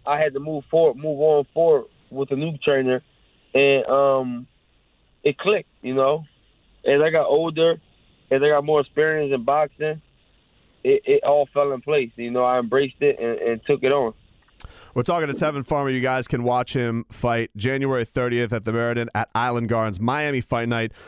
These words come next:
Speaker 2: D A Z N. Pretty awesome that during Super Bowl week, uh, we're gonna get a huge boxing match here. A couple of title fights. Demetrius Andrade is gonna be on this card as well. Are you excited to fight in Miami, Tevin? What, uh, have you been
Speaker 1: Oh,
Speaker 2: down to
Speaker 1: man.
Speaker 2: South Florida a bunch?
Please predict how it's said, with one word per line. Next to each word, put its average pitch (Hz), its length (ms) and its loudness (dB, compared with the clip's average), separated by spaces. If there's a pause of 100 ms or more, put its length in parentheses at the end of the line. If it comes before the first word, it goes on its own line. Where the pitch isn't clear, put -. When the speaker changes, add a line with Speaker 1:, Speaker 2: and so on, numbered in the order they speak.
(160)
Speaker 2:
D 107 80 0
A - 20 -2
Z 104 140 -2
N. 120 240 -2
Pretty 143 260 -2
awesome 123 320 -2
that 107 160 -4
during 113 200 -4
Super 117 260 -4
Bowl 107 200 -2
week, 107 280 -2
uh, 98 180 0
we're 98 100 -2
gonna 107 140 -2
get 101 100 -2
a 95 40 -2
huge 123 480 -2
boxing 104 340 -4
match 101 280 -4
here. 107 160 -2
A 95 40 -4
couple 120 260 -2
of 110 60 -4
title 107 220 -2
fights. 104 280 -4
Demetrius 107 360 -4
Andrade 104 300 -4
is 95 60 -12
gonna 104 120 -2
be 104 100 -2
on 104 100 -4
this 95 120 -6
card 104 320 -2 (420)
as 104 220 -2
well. 113 120 0
Are 117 80 0
you 139 120 0
excited 156 420 -2
to 131 80 -4
fight 127 240 -4
in 117 60 -4
Miami, 107 280 -2
Tevin? 101 340 -2
What, 117 120 0
uh, 117 240 -2
have 110 340 -2
you 113 120 -2
been 117 140 -2
Speaker 1:
Oh, 151 60 -2
Speaker 2:
down 147 140 4
to 147 60 2
Speaker 1:
man. 156 80 4
Speaker 2:
South 139 240 0
Florida 139 240 0
a 135 40 -2
bunch? 143 480 -6